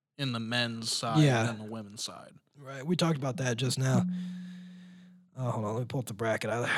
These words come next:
Speaker 2: I lost it.
Speaker 1: So, I'll just go down the line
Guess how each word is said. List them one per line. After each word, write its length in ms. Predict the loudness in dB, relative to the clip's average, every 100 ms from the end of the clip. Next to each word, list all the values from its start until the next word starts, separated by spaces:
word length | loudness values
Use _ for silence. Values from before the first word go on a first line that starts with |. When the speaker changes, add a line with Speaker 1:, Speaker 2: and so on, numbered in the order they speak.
| -2
Speaker 2:
I 60 | -4
lost 360 | -4 -2 0 0
it. 220 | 0 -2 -4 -8 -14 -14
Speaker 1:
So, 560 | -8 -2 2 2 0 -4 -12 _ _ _ _ _
I'll 100 | 0
just 140 | 2 6
go 120 | 8
down 180 | 8 6
the 60 | 4
line 600 | 4 4 4 0 -4